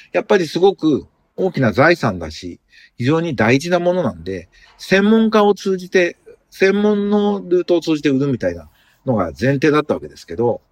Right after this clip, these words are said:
電気自動車っていうのはね、それがものすごい簡略化して、で、自動運転みたいなもの、どうも紐づいて、ね、まあ、スマホ化するって言い方しますけどね。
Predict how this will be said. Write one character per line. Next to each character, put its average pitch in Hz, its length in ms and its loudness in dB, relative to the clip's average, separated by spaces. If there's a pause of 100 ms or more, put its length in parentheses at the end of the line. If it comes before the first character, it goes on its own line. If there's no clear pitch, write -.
電 202 180 2
気 214 40 -8
自 240 160 -2
動 285 160 2
車 220 100 0
っ - 60 -6
て - 100 -12
い 90 40 -8
う - 20 -16
の 82 100 -18
は 92 100 -14
ね、 135 240 -6
そ - 140 -4
れ 156 60 2
が 156 80 0
も 160 100 0
の 175 100 0
す 196 100 -6
ご 214 120 6
い 190 60 4
簡 131 260 -2
略 139 240 2
化 135 140 -2
し - 100 -12
て、 131 260 -2 (520)
で、 156 240 2
自 147 180 -2
動 160 180 4
運 185 120 0
転 180 180 2
み 110 120 -2
た 107 120 0
い 92 40 -4
な 90 80 -6
も 90 120 -12
の、 85 140 -16 (120)
ど 92 120 -12
う 80 40 -16
も 73 60 -18
紐 98 300 -12
づ 95 100 -12
い 87 60 -12
て、 - 140 -20
ね、 135 100 -4
ま 151 100 -2
あ、 139 40 -4
ス - 120 -8
マ 170 140 0
ホ 175 100 -4
化 151 120 -2
す - 120 -6
る 147 100 2
っ - 40 -2
て - 80 -14
言 135 80 0
い - 20 -8
方 120 160 2
し 117 80 -6
ま 120 100 -2
す - 80 -12
け - 80 -14
ど - 100 -16
ね。 120 120 -16